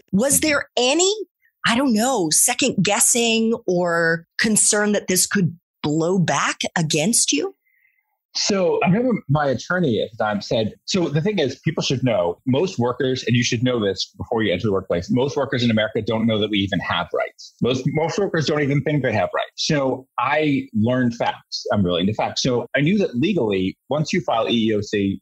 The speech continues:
Speaker 2: they're not allowed to punish you in the workplace or fire you for it. But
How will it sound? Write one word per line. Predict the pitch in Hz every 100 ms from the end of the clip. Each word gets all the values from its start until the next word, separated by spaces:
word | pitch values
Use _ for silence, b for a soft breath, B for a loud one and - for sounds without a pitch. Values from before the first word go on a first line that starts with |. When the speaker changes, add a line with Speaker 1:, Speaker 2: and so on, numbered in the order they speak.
| _
Speaker 2:
they're | 113 110
not | 113 117
allowed | 104 95 92 110
to | 92 92 - _ -
punish | 113 110 -
you | 123 120
in | 107
the | 110
workplace | 110 - 110
or | -
fire | - 104 117
you | 127 143
for | 156
it. | 113 110
But | 214 -